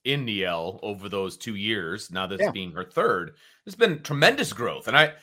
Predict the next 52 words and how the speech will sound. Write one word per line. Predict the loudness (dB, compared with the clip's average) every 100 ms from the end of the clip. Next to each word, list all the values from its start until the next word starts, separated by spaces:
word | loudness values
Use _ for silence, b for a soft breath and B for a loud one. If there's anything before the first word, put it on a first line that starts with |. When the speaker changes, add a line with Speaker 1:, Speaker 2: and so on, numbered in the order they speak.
| b 2
Speaker 1:
and | 6
I | 8
will | 6
say | 2 4 6
that | 6 6 4
if | -2
you | -6
follow | 6 6 6
women's | 2 -2 -2
basketball, | 0 0 0 2 4
I | 4
think | 0
we | 0
were | 4
all | 4
a | 2
little | 0 0
bit | -2
disappointed | -4 -8 -10 -8 -6 -6 -6
in | -8 -6 -6
her | -6 -8
first | -6 -6 -6
season | -10 -10 -14
as | -4
far | -2 -2
as | -4 _ -2
from | 2
a | 6
wins-loss, | 6 4 2 4 4 4 -2 -10 _ _ -4
you | 2
know, | 4 4 2
standpoint. | -4 0 0 0 -2 -2 0
They, | 2
I | 2
think | 2 0
they | -2
lost | 2 2 0
some | -4
games | -4 -4 -4
they |
probably | -2 -2 -2 -6
shouldn't | -6 -6
have | -4
lost, | 0 2 2 -2 -20 B B _
you | -4
know, | 0
that | 0 2
kind | -2
of | -2
a | -4
thing. | 0 2
And | 0